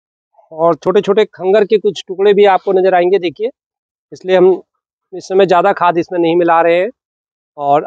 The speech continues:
आप देखेंगे इसमें इस प्रकार के छोटे-छोटे pebbles इसमें आपको मिल जाएंगे, क्योंकि adenium के लिए हमारी जो soil होनी चाहिए वो बिल्कुल well drained होनी चाहिए और इससे बढ़िया well drained हो नहीं सकती दोस्तों, बहुत ही बढ़िया soil है।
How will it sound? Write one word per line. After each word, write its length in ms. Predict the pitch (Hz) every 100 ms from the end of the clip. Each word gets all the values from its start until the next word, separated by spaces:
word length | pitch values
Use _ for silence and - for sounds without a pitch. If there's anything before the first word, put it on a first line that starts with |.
| 165
आप 160 | 170
देखेंगे 400 | 165 156 196 185
इसमें 260 | 185 202 233
इस 240 | 208 -
प्रकार 320 | - 185 180 170
के 100 | 196
छोटे-छोटे 480 | 185 196 190 190 185
pebbles 380 | 170 165 185
इसमें 180 | 175 190
आपको 200 | 175 -
मिल 180 | 175 165
जाएंगे, 320 | 165 165 180
क्योंकि 880 | 254 _ _ _ _ _ _ 180 185 233
adenium 420 | 214 220 233 254 _ _ _ _ 165
के 60 | 202
लिए 120 | 214
हमारी 340 | 196 190 196 196
जो 140 | 202 175 -
soil 280 | _ 170 196
होनी 200 | 180 175
चाहिए 280 | 156 180 220 - _ _ _ _
वो 100 | 165
बिल्कुल 320 | 160 196 208
well 180 | 175 175
drained 260 | 160 165 139
होनी 180 | 123 113
चाहिए 320 | 107 101 98 _
और 140 | 165 190
इससे 240 | 185 226
बढ़िया 260 | 202 190 202
well 160 | 185 175
drained 220 | 190 190
हो 140 | 139 175
नहीं 100 | 147
सकती 260 | - 143
दोस्तों, 300 | 131 120 131
बहुत 320 | 131 170 214 196
ही 80 |
बढ़िया 280 | 165 143 147
soil 260 | 143 151
है। 80 | 156